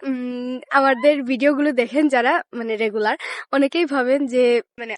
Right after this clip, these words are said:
আমরা শুধু ঘোরাঘুরির ভিডিও কেন করি, কারণ, আহ, দেখা যায় যে সারাদিন যেমন আরশো বাবা কাজে থাকে, আমরাও দেখা যায় এই কাজ সেই কাজ করে মধ-, মধ্যে মধ্যে টুকটাক একটু ভিডিও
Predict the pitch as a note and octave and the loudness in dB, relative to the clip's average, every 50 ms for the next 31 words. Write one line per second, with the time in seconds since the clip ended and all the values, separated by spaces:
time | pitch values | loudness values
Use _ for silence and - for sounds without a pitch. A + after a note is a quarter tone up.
0 | - - A#3 B3 A#3 B3 - C#4+ C4 C4+ A3 A#3+ C4 C4+ B3+ D#4 D4+ D#4 D4 D#4 | -12 -12 -14 -12 -10 -12 -12 -12 -12 -14 -8 -4 -4 -2 -2 -2 -4 -4 -4 -4
1 | C4+ B3+ A3+ G#3+ A#3+ A#3 - C4 C#4 C4+ C4+ B3 B3 A3+ B3+ D#4+ - - - - | -8 -8 -12 -10 -12 -10 -8 -10 -10 -10 -10 -10 -10 -10 -10 -8 -8 -6 -6 -6
2 | G4+ F4 - - C4+ C4 C#4+ D#4 D#4 C#4 C4+ C4 B3+ B3 B3 A#3 A#3+ B3+ D#4 C#4+ | -8 -8 -2 0 0 0 0 -2 -4 -4 -4 -4 -4 -4 -6 -8 -2 -2 0 2
3 | D4 C#4+ D4 B3+ C4+ D4 - - D4+ C4 A#3+ A#3 A3+ C#4+ D#4+ - - - - - | 2 0 0 -2 -4 -8 -6 -6 -8 -8 -8 -8 -8 -10 -12 -10 -12 -18 -18 -20
4 | - _ _ _ - - - C4 A#3+ A#3+ A#3+ A#3+ A#3 - B3+ A#3+ A#3 A#3 - A#3+ | -20 _ _ _ -18 -8 -6 -4 -2 -2 -2 -4 -4 -6 -8 -8 -8 -8 -8 -8
5 | A3+ A3+ A3+ - E4 G3 - B3 B3 A#3+ - _ _ _ _ _ _ _ _ _ | -8 -8 -10 -10 -12 -12 -10 -10 -10 -10 -14 _ _ _ _ _ _ _ _ _
6 | _ _ _ - D#4 C#4+ C4+ C4 C4+ C4+ B3+ B3+ C4 B3 B3 B3 - B3 A#3 - | _ _ _ 0 2 2 4 2 2 0 0 0 -2 -2 -2 -2 -4 -4 -4 -4
7 | B3+ B3+ - - C4 A#3+ A3+ B3+ C4 - - B3+ B3+ D4+ - - - - - - | -4 -4 -2 -6 -6 -4 -2 -4 -4 -4 -6 -4 -4 -4 -6 -8 -16 -20 -20 -12
8 | _ C#4 C#4 C4 C#4 C#4 C4 B3 A3 D#4 D#4+ D#4 C4+ - D4+ - C#4+ - _ A#3+ | _ -2 0 2 2 0 0 0 0 2 2 2 2 0 -6 -6 -8 -4 _ -2
9 | A#3 A#3 A3+ - C4+ C4 A3+ A#3+ G#3 A#3 A#3+ | -2 -2 -6 -6 -6 -4 -4 -6 -4 -4 -4